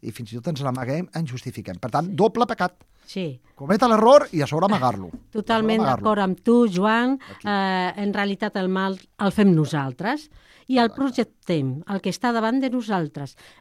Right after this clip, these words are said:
Speaker 2: especialment si és més feble que jo. Eh? I jo a vegades quan he reflexionat sobre, bueno, el mal, el mal, el mal, eh, sembla com molt genèric,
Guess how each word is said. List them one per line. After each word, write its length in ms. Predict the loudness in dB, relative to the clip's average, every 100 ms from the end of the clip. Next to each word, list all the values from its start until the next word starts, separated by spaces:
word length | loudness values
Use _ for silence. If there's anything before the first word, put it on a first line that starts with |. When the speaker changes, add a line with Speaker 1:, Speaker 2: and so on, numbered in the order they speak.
| -10
Speaker 2:
especialment 560 | -4 0 4 6 4
si 160 | 2 0
és 140 | 2
més 160 | 2 2
feble 400 | 2 0 0 -10 -8
que 80 | -12
jo. 220 | -10 -12 -16 _ _ _
Eh? 280 | -14 -12 -14 _ -20 -20 -12 -2
I 140 | -2
jo 140 | 2 0
a 20 |
vegades 380 | 0 -2 -2 0
quan 220 | 0 0 0 0 -2 -2
he 240 | -2 -2
reflexionat 680 | -2 -6 -8 -8 -6 -4 -6
sobre, 300 | -8 -12 -8
bueno, 240 | -8 -6 -4
el 40 | -2
mal, 220 | -2 -2
el 80 | -2
mal, 280 | -2 -4 -6
el 80 | -8
mal, 220 | -8 -10 -14 -20 -18
eh, 60 | -14
sembla 380 | -6 -4 -2 -2
com 80 | -2 0
molt 240 | 0 -2
genèric, 480 | -4 -4 -4 -6 -6